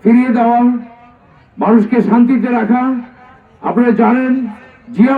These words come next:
পরিবার এই পৃথিবীতে যত আন্দোলন করেছে, তার মধ্যে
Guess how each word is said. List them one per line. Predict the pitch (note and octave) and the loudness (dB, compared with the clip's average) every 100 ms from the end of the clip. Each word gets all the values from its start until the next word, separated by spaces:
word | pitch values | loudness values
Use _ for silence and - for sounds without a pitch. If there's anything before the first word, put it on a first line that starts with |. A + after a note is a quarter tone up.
| A#3+ | -2
পরিবার | C4 B3+ A3+ G#3 A3 G#3 - - - _ _ _ _ _ _ | 0 2 2 0 -2 -6 -16 -20 -20 _ _ _ _ _ _
এই | - G#3+ G#3 | 0 0 2
পৃথিবীতে | C4+ B3+ D4 D4+ A#3 C#4 A#3+ | 0 2 2 0 -2 -2 -2
যত | A#3 C4+ B3+ A3 | -2 -2 -2 0
আন্দোলন | A#3 B3+ C4 B3+ A3+ | 0 0 -2 -2 -2
করেছে, | C4+ C4 G#3+ A3+ B2 - - - - _ _ _ - | -4 -2 0 0 -4 -8 -16 -20 -20 _ _ _ -2
তার | A3+ B3+ B3 | 0 2 2
মধ্যে | A#3 B3+ | 0 -2